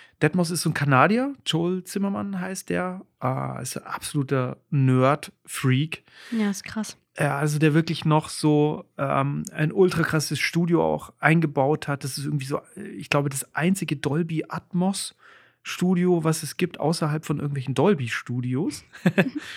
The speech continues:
Speaker 1: Kostet wahrscheinlich eine Mio irgendwie, das
Speaker 2: <laughs>
Speaker 1: einzurichten.
Speaker 2: Ja.
Speaker 1: Der ist wirklich ein krasser Freak, könnt ihr mal gucken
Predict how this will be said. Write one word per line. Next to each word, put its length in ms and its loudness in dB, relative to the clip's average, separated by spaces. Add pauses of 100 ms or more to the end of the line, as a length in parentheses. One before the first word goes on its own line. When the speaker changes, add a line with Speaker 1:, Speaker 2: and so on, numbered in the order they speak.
(160)
Speaker 1:
Kostet 180 0
wahrscheinlich 260 4
eine 140 2
Mio 440 4
irgendwie, 520 -6 (160)
das 160 -2
Speaker 2:
<laughs> 0 -
Speaker 1:
einzurichten. 680 2
Speaker 2:
Ja. 100 -10 (540)
Speaker 1:
Der 120 6
ist 100 2
wirklich 200 2
ein 20 -10
krasser 280 -2
Freak, 240 -4
könnt 160 -6
ihr 60 -6
mal 160 -4
gucken 320 -6